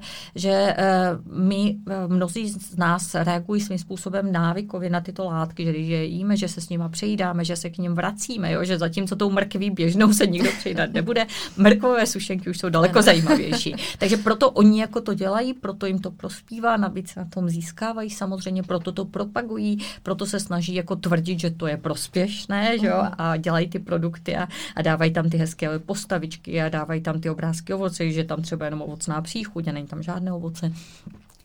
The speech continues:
Speaker 1: A, eh, tohle jako nějakou dobu v podstatě, což já bych zase spíš vyčetla, jako bohužel musíme střílet i do našich řad, do některých odborníků
Speaker 2: Mhm.
Speaker 1: a expertů, výživářů, lékařů, zdravotníků,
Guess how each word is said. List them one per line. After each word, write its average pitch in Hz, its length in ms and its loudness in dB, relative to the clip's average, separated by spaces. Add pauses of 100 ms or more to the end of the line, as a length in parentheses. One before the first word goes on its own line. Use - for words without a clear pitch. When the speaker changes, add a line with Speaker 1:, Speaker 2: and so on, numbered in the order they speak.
(160)
Speaker 1:
A, 165 220 6 (380)
eh, 151 320 6
tohle 233 260 6
jako 214 200 2 (320)
nějakou 208 420 6
dobu 170 460 2
v 160 80 -6
podstatě, 180 460 -4
což 180 200 -8
já 170 140 -2
bych 170 140 -4
zase 180 240 -2
spíš 190 260 -4
vyčetla, 160 580 -2
jako 165 220 -2
bohužel 180 480 -2
musíme 170 340 0
střílet 170 380 -4
i - 100 -6
do 180 100 -2
našich 180 360 -2
řad, 165 180 0
do 170 120 0 (280)
některých 202 640 0
odborníků 170 600 0
Speaker 2:
Mhm. 175 60 0
Speaker 1:
a 170 60 2
expertů, 165 500 -6
výživářů, 170 500 -4
lékařů, 170 460 -4
zdravotníků, 185 720 -6